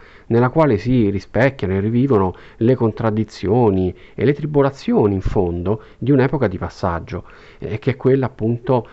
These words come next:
della fine o della parabola discendente dell'impero, eh, dell'impero romano con le sue tradizioni politiche, giuridiche e culturali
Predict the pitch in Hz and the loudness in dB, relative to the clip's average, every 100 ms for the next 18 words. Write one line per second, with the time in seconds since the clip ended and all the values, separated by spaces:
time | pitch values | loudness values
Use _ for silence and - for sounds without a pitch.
0 | - - 95 87 196 185 107 92 87 - | -10 -4 -2 -2 0 2 4 2 -4 -14
1 | - _ - 101 98 98 90 98 107 110 | -20 _ -4 -4 -2 -2 -2 -2 0 0
2 | 98 98 - 98 92 104 107 87 - 90 | -2 -4 -8 -8 -2 0 0 -4 -10 -14
3 | - - 98 98 92 87 107 101 90 85 | -18 -12 -4 -2 -2 -4 -2 -2 -2 -6
4 | - 80 78 85 95 95 123 107 92 135 | -10 -12 -12 -8 -6 -2 -2 0 0 0
5 | 143 92 90 85 107 95 90 85 - 107 | 0 -2 -6 -6 -6 -6 -8 -10 -4 -4
6 | 95 - 90 139 135 - 87 90 98 131 | -4 -6 -4 -4 -4 -8 -10 -8 -4 -2
7 | 95 90 - 104 - 160 160 214 98 | -2 -8 -8 -10 -4 -4 -2 -4 -6